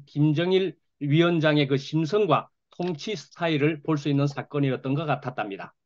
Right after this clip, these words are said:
그 사람이 북한을 여러 번 다녀왔다는데 북한 사람들이 그 사람에게 이런 말을 하더랍니다. "우리는 그분이 이렇게 하자고 말씀하시면 온 나라가 함께 그것만 합니다." 그러다가 삼 개월 후에 또 다른 이야기를 하면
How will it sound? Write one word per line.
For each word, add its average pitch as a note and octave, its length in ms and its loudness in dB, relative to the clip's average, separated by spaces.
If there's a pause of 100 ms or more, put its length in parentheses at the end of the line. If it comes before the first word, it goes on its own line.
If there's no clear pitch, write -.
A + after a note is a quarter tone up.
(1200)
그 F#3+ 100 -2
사람이 F#3 340 4
북한을 D#3+ 420 0
여러 C3+ 180 4
번 F3 120 0
다녀왔다는데 C#3+ 880 0
북한 F3 240 -2
사람들이 D3 420 2
그 D3+ 100 -4
사람에게 C3+ 600 0 (220)
이런 G#3 300 2
말을 D3+ 300 0
하더랍니다. G#2 580 -8 (600)
"우리는 D3 580 -2
그분이 E3 420 -2
이렇게 G#3+ 380 0
하자고 F#3 400 -2
말씀하시면 C3+ 800 -2 (160)
온 G#3+ 520 2
나라가 G#3+ 340 2
함께 E3 360 -6
그것만 F#3 440 -4
합니다." C3 360 -2 (1900)
그러다가 F#3 360 4
삼 E3 260 0
개월 F#3 240 4
후에 E3 360 0
또 B3+ 160 -2
다른 G3+ 300 2
이야기를 D#3+ 380 2
하면 D3+ 320 -2